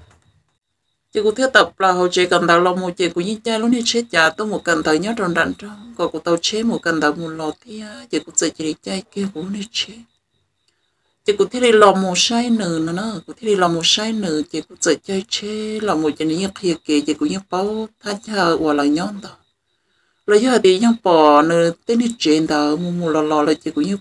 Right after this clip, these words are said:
bỏ hay tiền nhớ trong hết. Chứ cô sẽ chỉ đi chơi trên đó. Vừa là một sân đồ rồi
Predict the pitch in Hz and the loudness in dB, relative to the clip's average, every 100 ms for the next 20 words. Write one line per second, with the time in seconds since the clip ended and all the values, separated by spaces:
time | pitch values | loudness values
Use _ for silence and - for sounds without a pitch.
0 | - 170 165 165 156 147 151 196 180 - | -2 -2 -2 -6 0 2 2 0 -6 -10
1 | 196 _ - 233 _ _ _ _ _ _ | -14 _ -20 -20 _ _ _ _ _ _
2 | _ _ _ _ _ - 214 220 185 180 | _ _ _ _ _ -2 0 4 4 2
3 | 214 220 233 226 - 226 240 220 165 160 | -2 2 4 4 4 4 6 6 6 4
4 | - _ _ _ - 269 262 240 185 180 | -4 _ _ _ 0 2 4 6 4 4
5 | 175 247 214 190 180 180 | 0 0 2 2 4 2